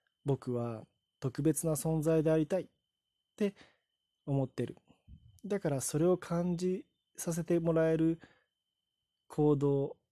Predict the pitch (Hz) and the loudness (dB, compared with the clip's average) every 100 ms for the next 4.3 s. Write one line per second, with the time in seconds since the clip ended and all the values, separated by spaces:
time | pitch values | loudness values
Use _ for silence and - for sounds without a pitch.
0 | _ - 147 139 117 117 117 123 143 151 | _ -4 0 0 0 -4 -4 -4 -2 -2
1 | 123 135 _ _ _ _ 165 160 135 123 | -2 -10 _ _ _ _ 0 2 2 0
2 | 143 139 131 151 165 _ _ _ _ _ | -2 -2 -2 -2 -2 _ _ _ _ _
3 | _ - 143 131 120 - - 117 117 117 | _ -4 -2 -2 -4 -4 -2 -2 -4 -4
4 | 135 117 | -2 -4